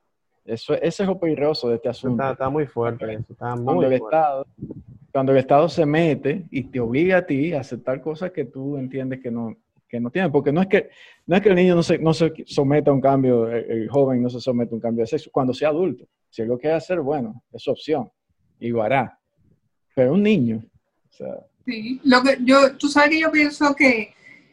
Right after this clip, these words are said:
Speaker 3: el, cuando hablamos de la palabra minoría también, nosotros tenemos que tener en cuenta que la minoría suele ser tendencia,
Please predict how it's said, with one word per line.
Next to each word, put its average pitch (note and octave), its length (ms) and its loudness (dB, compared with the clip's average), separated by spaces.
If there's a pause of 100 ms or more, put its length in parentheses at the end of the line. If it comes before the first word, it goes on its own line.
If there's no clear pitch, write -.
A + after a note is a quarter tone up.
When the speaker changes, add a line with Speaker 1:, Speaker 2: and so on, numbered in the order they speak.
(180)
Speaker 3:
el, A#3 920 -2 (720)
cuando B3+ 320 6
hablamos B3+ 340 2 (100)
de F4 100 -4
la D4+ 100 -2
palabra C#4 340 2
minoría A3 640 0
también, F3 560 -8 (160)
nosotros A3+ 340 -2
tenemos C4+ 280 8
que C4+ 140 4
tener B3+ 120 10
en C4 100 12
cuenta F#3+ 480 -2 (400)
que B3 120 4
la B3+ 120 6
minoría B3 520 4
suele A#3+ 240 0
ser C4 180 0
tendencia, A#3 880 2